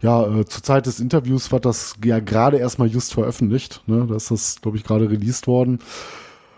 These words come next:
Äh, die erste Auflage an C Ds und Vinyls sind auch ziemlich schnell verkauft worden. Also offenkundig, ne, wenn wir einen Ausverkauf haben, dann gab's da wohl auch eine entsprechend hohe Nachfrage oder zumindest die Nachfrage entsprechend übertroffen.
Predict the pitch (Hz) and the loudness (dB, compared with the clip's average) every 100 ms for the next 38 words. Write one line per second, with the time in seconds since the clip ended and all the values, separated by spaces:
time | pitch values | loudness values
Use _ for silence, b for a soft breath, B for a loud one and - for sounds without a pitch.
0 | B 127 127 131 135 147 - 127 165 - | B 2 4 4 4 2 2 2 2 2
1 | 151 147 143 - 123 147 151 123 120 117 | 2 4 2 0 2 2 2 0 2 4
2 | 143 - 170 151 - - 165 151 - 135 | 4 2 0 0 -2 -2 0 0 0 2
3 | 131 127 - - 127 156 185 190 208 220 | 2 2 -2 0 -2 0 0 0 0 -2
4 | 156 127 120 120 - 104 _ _ _ _ | -2 0 2 0 -2 -12 _ _ _ _
5 | 143 120 107 110 135 143 - 117 117 117 | -8 -4 -4 -2 -2 -2 0 2 4 4
6 | 113 113 - 123 123 117 127 123 127 120 | 4 2 0 0 0 0 2 2 2 2
7 | 113 110 110 - 117 110 113 110 107 113 | 0 2 0 0 0 2 2 0 -2 0
8 | 110 107 - 107 - 123 113 117 110 104 | 2 2 -2 -4 -2 -2 0 -2 0 2
9 | 104 113 147 - 139 139 135 110 107 104 | 2 2 0 0 0 2 2 2 0 -2
10 | - 107 110 104 - 101 104 110 - 104 | 0 -2 -2 -6 -4 -2 0 0 -2 -2
11 | 104 - 110 110 107 98 98 - 151 180 | -2 -4 -4 0 -2 0 -2 0 0 2
12 | 151 | 0